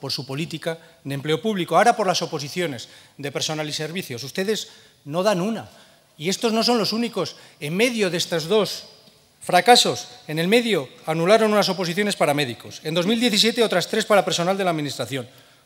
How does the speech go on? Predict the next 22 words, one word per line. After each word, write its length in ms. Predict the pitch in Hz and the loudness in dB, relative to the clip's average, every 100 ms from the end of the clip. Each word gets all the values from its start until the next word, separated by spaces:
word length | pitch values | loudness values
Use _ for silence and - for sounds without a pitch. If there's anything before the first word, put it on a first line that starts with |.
| _ | _
Ustedes 380 | 139 175 170 151 | -12 -10 -8 -8
no 80 | |
han 100 | 143 | -8
dado 240 | 143 156 175 _ _ _ | -10 -10 -14 _ _ _
una. 340 | 151 156 120 - - - - _ | -8 -6 -6 -12 -20 -20 -20 _
Y 80 | 143 | 2
ahora 320 | 208 233 156 139 | 6 6 4 0
vuelva 300 | 139 214 196 | -4 -4 -4
usted 260 | 185 - 190 | -6 -6 -8
a 80 | 175 | -8
presumir, 720 | 165 156 170 180 196 165 139 - _ _ | -6 -6 -4 -4 -4 -4 -10 -18 _ _
vuelva 320 | 147 185 202 | -6 -4 -2
usted 260 | 185 208 190 | -2 -2 0
a 80 | 190 | 0
utilizar 500 | 165 180 170 190 202 | 0 -4 -6 0 0
a 60 | 180 | 0
los 160 | 156 | -2
empleados 400 | 165 156 175 185 | -6 -4 -4 -4
públicos 400 | - 202 190 185 | -8 -10 -8 -8
como 180 | - 165 | -8 -8
escudo 300 | 160 - 196 | -8 -8 -8
humano 320 | 185 196 185 | -2 -2 -2